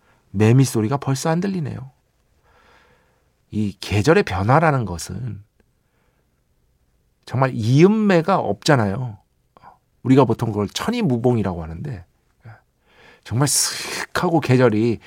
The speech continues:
아무런 이음새도 없이 변할 때마다 진짜 깜짝깜짝 놀라는 것 같아. 이제 좀 있으면 이제 구월 될 거고요. 정말 그 푸른 하늘 볼 생각에 좀 벌써 두근거려요. 저는 이제 그 봄은,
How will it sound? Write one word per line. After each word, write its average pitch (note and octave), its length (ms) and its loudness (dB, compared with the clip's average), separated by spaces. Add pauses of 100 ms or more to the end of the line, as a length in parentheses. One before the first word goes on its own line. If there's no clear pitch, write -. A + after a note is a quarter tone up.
(280)
아무런 C4+ 500 0
이음새도 E3+ 500 6
없이 D3 160 2
변할 A#2+ 300 0
때마다 A#2+ 480 -2 (200)
진짜 - 200 -6
깜짝깜짝 G3 560 -4
놀라는 C#3 320 0
것 D3 100 -2
같아. G#2 340 -12 (760)
이제 C#3+ 160 -2
좀 E3 200 0
있으면 D#3 320 2
이제 C3 160 2
구월 C3 340 4
될 A#2 140 2
거고요. D3+ 480 -8 (600)
정말 G2+ 260 -10
그 - 140 -14 (200)
푸른 A#3+ 340 -4
하늘 F#3 300 0
볼 A2+ 200 -2
생각에 G#2 500 -6 (300)
좀 E3+ 120 0
벌써 C#3+ 220 2
두근거려요. A#2+ 580 -6 (1080)
저는 A#2+ 340 0
이제 G2+ 280 -2 (380)
그 - 220 -10
봄은, D3 440 4